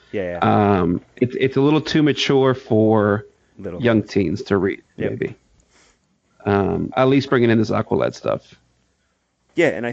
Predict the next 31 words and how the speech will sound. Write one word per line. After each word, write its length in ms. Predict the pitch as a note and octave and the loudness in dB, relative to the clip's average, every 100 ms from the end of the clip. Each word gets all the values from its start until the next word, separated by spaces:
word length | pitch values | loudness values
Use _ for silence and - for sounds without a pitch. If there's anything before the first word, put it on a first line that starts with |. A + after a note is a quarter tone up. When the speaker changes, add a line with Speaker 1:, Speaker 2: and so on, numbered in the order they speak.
| - | -4
Speaker 2:
And 80 | G#2 | -4
I 80 | |
Speaker 1:
think 20 | - | 0
Speaker 2:
think 220 | A#2 - _ _ _ _ _ _ G#2 | -2 -2 _ _ _ _ _ _ -12
Speaker 1:
at 280 | - A#2+ | -8 -8
this, 160 | - A2+ G#2 | -10 -10 -6
I 80 | |
think 240 | A2+ B2+ A#2 | -4 -2 -2
it, 120 | A2+ _ _ | -4 _ _
it's 220 | A2 G2+ F#2 | -8 -8 0
done 340 | A2+ G#2 G2+ | 0 2 -2
well. 320 | F#2 G2+ A#2 _ _ - | -2 -2 -6 _ _ -8
I 60 | A2+ | -2
mean, 140 | A2 | -2
pretty 220 | - E3 D3 | 0 -2 2
much, 360 | C#3 - - _ - _ _ _ - | 0 -2 -20 _ -20 _ _ _ -10
uh, 160 | F2+ E3+ | -2 -2
basically 500 | C#3 E3+ - - G#2 | 4 2 2 0 0
at 100 | F2+ | 2
this 140 | G#2 - | -2 -2
point, 360 | - G2 E2 _ _ - | -4 -4 -4 _ _ -2
that's, 420 | F2 - - - | -2 -2 -12 -8
you 80 | F#2+ | -6
know, 220 | E2+ D#2 - _ _ _ _ _ _ _ - | -6 -8 -12 _ _ _ _ _ _ _ -12
a 80 | G2 | -8
normal 340 | F#2 F#2 F#2 E2+ | -4 -2 -2 -4
part 220 | F#2 F2 | -4 -6
of 100 | D#2 | -4
life 220 | F2 F#2 | -6 -6
for 140 | - G2+ | -6 -4
everybody. 400 | G2+ G#2 A2+ | -4 -6 -8